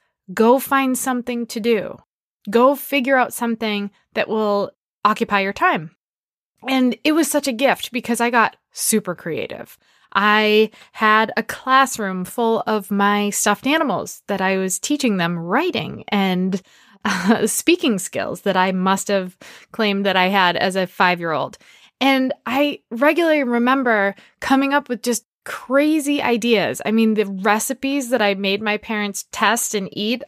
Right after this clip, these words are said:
I, it's a miracle they lived to tell the tale. I think I remember putting baby powder in something and asking them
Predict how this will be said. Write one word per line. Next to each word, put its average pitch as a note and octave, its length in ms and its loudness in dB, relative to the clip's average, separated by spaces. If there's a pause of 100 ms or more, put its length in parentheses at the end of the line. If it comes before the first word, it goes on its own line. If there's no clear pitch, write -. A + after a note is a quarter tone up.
(100)
I, G3 340 2 (160)
it's G#3+ 160 0
a G3+ 60 0
miracle G#3 420 0
they G3 180 0
lived G3 360 -2
to G#3 80 -4
tell F#3 240 0
the E3+ 80 -8
tale. E3+ 400 0
I F#3+ 100 2
think G#3+ 240 -4
I A3 80 4
remember F#3+ 380 0
putting F#3 340 -6
baby F3 380 -2
powder C#4 440 4
in B3+ 220 -2
something C#4 580 -4
and G#3 200 -2
asking G#3+ 460 -4
them G#3 260 0